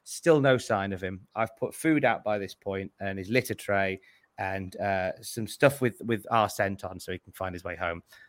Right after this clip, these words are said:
I messaged my boss, a wonderful man at Cult at Harlot by the name of Adam Pacitti, and I'll never get bored of telling this part,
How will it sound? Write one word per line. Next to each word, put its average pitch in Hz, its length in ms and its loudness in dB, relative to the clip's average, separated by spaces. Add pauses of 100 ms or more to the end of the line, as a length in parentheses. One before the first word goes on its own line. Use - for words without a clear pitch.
(120)
I - 80 -12
messaged 113 380 0
my 107 160 8
boss, 104 580 4
a 104 120 -2
wonderful 101 340 -4
man 95 180 0
at 87 80 -8
Cult 95 240 -2
at - 40 -6
Harlot 98 220 2
by 92 80 0
the 92 60 0
name 98 160 0
of 92 120 -6
Adam 92 240 0
Pacitti, 98 500 -8
and 98 80 -6
I'll 98 80 -2
never 117 180 4
get 101 160 -2
bored 98 160 -6
of - 60 -20
telling 90 220 -6
this 90 120 -6
part, 90 260 -6